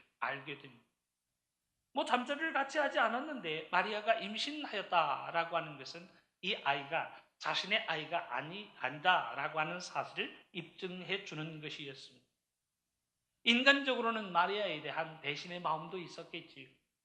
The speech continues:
이 문제를 어떻게 처리해야 하는가라고 하는 고민 끝에 이 관계를 청산해야 되겠다라고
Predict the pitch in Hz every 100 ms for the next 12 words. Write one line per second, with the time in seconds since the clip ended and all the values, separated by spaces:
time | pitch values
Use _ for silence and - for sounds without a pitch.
0 | _ - 220 254 254 269 269 240 254 277
1 | 269 - 226 220 185 208 196 202 185 180
2 | 160 139 - 147 165 170 175 196 208 190
3 | 170 165 151 151 - 139 170 220 - _
4 | - 185 185 143 165 156 160 147 - -
5 | 240 240 233 262 262 262 196 160 151 139
6 | - 151 139 131 135 143 147 180 180